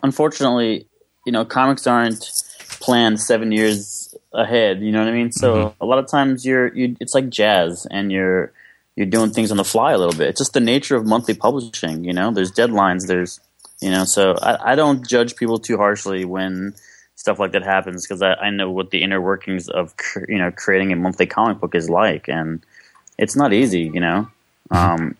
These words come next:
Speaker 1: and there's also a financial component. You know, it
Speaker 2: Yeah.
Speaker 1: would have been easy for, you know, someone to say, "Before we launch the New fifty-two, let's stop doing comics for six months while we develop every single title." You know what I mean? Like, it, that's easy to say, but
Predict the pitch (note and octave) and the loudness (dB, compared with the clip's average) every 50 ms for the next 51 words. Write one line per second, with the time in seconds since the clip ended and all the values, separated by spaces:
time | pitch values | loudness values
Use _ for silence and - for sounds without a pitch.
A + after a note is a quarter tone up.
0 | _ - - G#2 A2 A2+ A2 B2+ C3+ C3+ - B2+ A#2 A2+ - G2+ F#2+ F#2+ G#2 A#2 | _ -6 -2 0 2 2 2 2 2 2 2 2 2 2 2 2 2 2 0 -2
1 | - C#3+ - - A2+ G#2+ - C#3+ E3+ D#3+ F#2+ - - - F#2+ E2+ E2+ G2+ A#2+ B2+ | -2 -6 -6 -6 -6 -4 -2 -2 0 0 -2 -4 -6 -8 -6 -4 -4 -4 -4 -6
2 | - - - - - - - C3+ D#3 D#3+ C3+ C3 B2+ - D3 D3 D3 C#3 B2+ B2 | -8 -14 -20 -18 -8 -4 0 0 2 2 2 0 0 0 0 0 0 2 2 0
3 | A#2 A2 - _ - - - - - - A2+ G#2+ G#2 - - - - _ - A#2 | 0 -2 -4 _ -10 -10 -10 -8 -4 -2 0 0 0 -2 -6 -14 -12 _ -2 0
4 | G#2 F#2+ F2 - - B2 A#2+ A2+ A2 - A2+ - - A2+ A2 G#2 F#2 - - - | 0 0 0 0 0 0 0 -2 -2 -2 -2 0 2 2 2 2 0 -2 -8 -14
5 | - - - - - _ - - - - C3 C3 B2+ A#2 A2 A2+ A#2 A2+ - A#2 | -16 -20 -20 -20 -18 _ -8 -6 -2 0 2 2 2 2 2 0 0 0 -2 -4
6 | A#2 A#2+ - - - G#2 - B2+ A2 G#2 A2 G#2+ - - - - A2+ G#2+ A2 - | -4 -6 -6 -8 -10 -6 -4 -2 0 0 -2 -2 -4 -6 -6 -6 -8 -8 -8 -12
7 | _ _ - A#2 B2+ A#2 A2+ G#2+ G#2 G2+ - - A2+ A2 G#2+ G2 F#2 - - - | _ _ -14 -8 -6 -4 -4 -4 -8 -8 -6 -4 -4 -4 -4 -6 -8 -8 -8 -10
8 | - - _ _ - - _ _ _ - - - A2 G2+ G2 - - - B2 - | -10 -12 _ _ -20 -20 _ _ _ -10 -4 -2 -2 -2 -2 -4 -4 -4 -4 -4
9 | - A2+ A2+ A2 A2 G#2 F#2+ - A2 G2+ G2+ G2+ G#2 F2+ G2 F#2 F#2+ G2+ G2+ G2+ | -4 -4 -2 -2 -2 -4 -2 -2 0 0 0 0 -2 -4 -4 -2 0 0 0 0
10 | G2 F#2 - - - - - - - - - - B2+ A#2+ B2 A#2+ - - B2+ A#2+ | 0 -2 -6 -10 -20 -20 -18 -18 -14 -14 -12 -8 -6 -4 -4 -4 -2 -2 -2 -2
11 | A2+ A2 G#2+ - - G#2+ G#2+ G#2 G2+ G2 F#2+ F#2 G2+ - _ - A2+ A#2+ B2 B2 | -2 -2 -2 -2 0 0 2 2 2 0 -2 -4 -6 -10 _ -8 -4 -2 -2 0
12 | B2 C3 C#3 C3 B2+ B2 - - G2 G2 - - _ _ _ _ _ _ _ _ | 0 0 -2 -2 -4 -8 -10 -8 -8 -8 -8 -10 _ _ _ _ _ _ _ _
13 | _ _ _ _ _ _ - - B2+ A#2+ B2+ B2+ B2 - - - C#3+ C#3+ C#3 B2+ | _ _ _ _ _ _ -8 -6 -4 0 0 0 0 -2 -4 -2 -2 -2 0 0
14 | A2+ G2+ G2 - - C#3+ D#3 C#3 G2+ G2 F2 G2+ F#2 - | -2 -2 -2 -2 0 0 2 2 2 0 0 -2 -2 -2